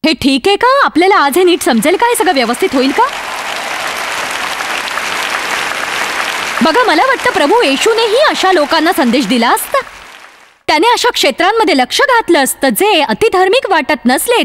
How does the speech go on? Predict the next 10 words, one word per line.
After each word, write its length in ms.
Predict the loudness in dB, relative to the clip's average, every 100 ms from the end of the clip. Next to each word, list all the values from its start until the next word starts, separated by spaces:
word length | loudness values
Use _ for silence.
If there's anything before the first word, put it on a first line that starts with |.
| 2
तरी 140 | 0
त्यांचा 500 | 0 -2 2 2 2 0 -6 -2
आपल्या 280 | 2 2 2
जीवनातल्या 540 | 2 2 2 0 2 2
विजयात 580 | 2 2 4 4 2 0
आणि 200 | 2 2
अपयशात 560 | 0 0 0 2 0 0
सहभाग 460 | -2 -2 0 0 0
असतो. 400 | -2 -2 0 0 0
देवाने 720 | 2 2 2 2 2 2 0